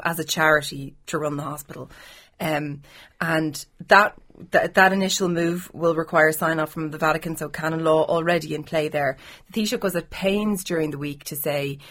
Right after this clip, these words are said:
um, that once that's all done, that everything on offer, uh, by the state will be on offer there.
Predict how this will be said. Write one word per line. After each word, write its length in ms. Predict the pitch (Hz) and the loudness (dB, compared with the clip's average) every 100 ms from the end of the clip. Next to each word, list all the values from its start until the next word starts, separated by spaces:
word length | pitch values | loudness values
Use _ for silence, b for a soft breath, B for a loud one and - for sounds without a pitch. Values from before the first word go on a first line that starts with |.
| B B 160 | B B -6
um, 460 | 151 143 139 139 - | -4 -2 -4 -6 -6
that 380 | 165 143 139 - - | 2 2 2 -8 -4
once 320 | 165 175 175 | 0 2 2
that's 240 | 170 170 | -2 0
all 160 | 151 147 | 2 2
done, 500 | 143 151 160 180 196 190 B B - | 2 2 2 2 -2 -6 B B 0
that 420 | 151 151 - - - | 2 2 -4 -10 -2
everything 720 | 185 185 185 180 180 170 175 165 | 2 2 0 0 0 2 0 -4
on 160 | 156 165 | -2 2
offer, 560 | 147 151 - 151 147 143 B B _ | 2 0 2 2 2 -4 B B _
uh, 300 | 151 147 143 - - | 2 2 0 -4 2
by 140 | 160 | 2
the 100 | 156 | 2
state 320 | - 160 147 | 0 0 0
will 80 | 165 | -4
be 140 | 151 151 | -2 0
on 160 | 143 | 0
offer 260 | 143 139 147 | -4 -6 -6
there. 480 | 143 139 143 135 | -6 -2 -2 -2